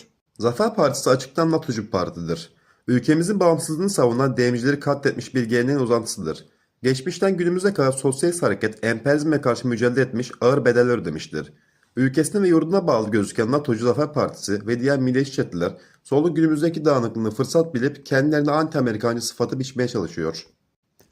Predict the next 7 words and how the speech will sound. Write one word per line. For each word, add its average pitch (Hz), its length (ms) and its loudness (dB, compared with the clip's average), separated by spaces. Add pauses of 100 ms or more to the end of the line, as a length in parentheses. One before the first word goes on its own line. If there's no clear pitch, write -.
(100)
Batılı 135 360 2
emperyalistler 110 720 4
Türkiye'de 135 440 4
on 131 140 6
yıllardır 143 380 2
operasyon 123 520 2
yürütüyor. 87 420 -2